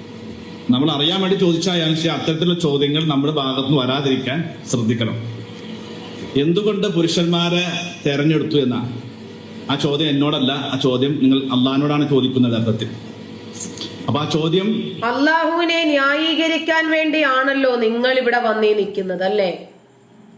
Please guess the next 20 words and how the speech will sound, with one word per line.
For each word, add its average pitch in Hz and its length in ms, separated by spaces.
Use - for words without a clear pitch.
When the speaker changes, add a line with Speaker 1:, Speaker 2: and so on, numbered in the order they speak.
Speaker 2:
പടച്ചോൻ 226 520
പറഞ്ഞത് 277 360
എല്ലാം 285 760
ശരിയാണ് 285 560
എന്ന് 262 360
പറഞ്ഞ് 254 340
അതിന്റെ 262 420
ന്യായീകരണങ്ങൾ 269 920
കണ്ടെത്തിയാണല്ലോ 233 1080
നിങ്ങൾ 233 300
എല്ലാവർക്കും 233 600
സംശയ 214 440
നിവാരണങ്ങൾ 202 640
ചെയ്തു 180 240
കൊടുക്കുന്നത്. 165 500
എന്തുകൊണ്ടാണ് 214 800
പടച്ചോൻ 226 560
പെണ്ണിനെ 214 460
നബിയായിട്ട് 220 680
അയക്കാത്തത്? 220 800